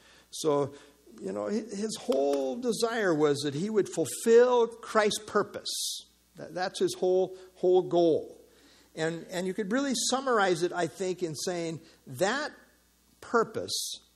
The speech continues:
is to know Christ and to make him known. Uh, we see really this even on the road to Damascus, as I've said. Okay. Um, all right.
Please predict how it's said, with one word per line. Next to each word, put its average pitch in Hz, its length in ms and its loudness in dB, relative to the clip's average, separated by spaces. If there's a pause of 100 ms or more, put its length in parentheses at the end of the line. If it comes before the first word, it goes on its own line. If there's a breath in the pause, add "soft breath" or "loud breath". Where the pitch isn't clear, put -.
is 165 140 0
to 185 120 2
know 185 220 8
Christ 165 640 -2 (280)
and 160 140 -4
to 170 60 -4
make 139 280 -2
him 139 180 -6
known. 131 460 -2 (560 soft breath)
Uh, 123 260 -6 (220)
we 131 120 -8
see 156 600 0
really 170 480 0 (220)
this 156 540 -4
even 156 240 -4
on 147 140 -2
the 135 80 -2
road 135 260 0
to 127 60 -10
Damascus, 131 640 -4
as 127 100 -8
I've 117 160 -2
said. 117 340 -8 (1200 soft breath)
Okay. 196 600 6 (400)
Um, 151 840 2 (380 loud breath)
all 190 80 0
right. 214 180 2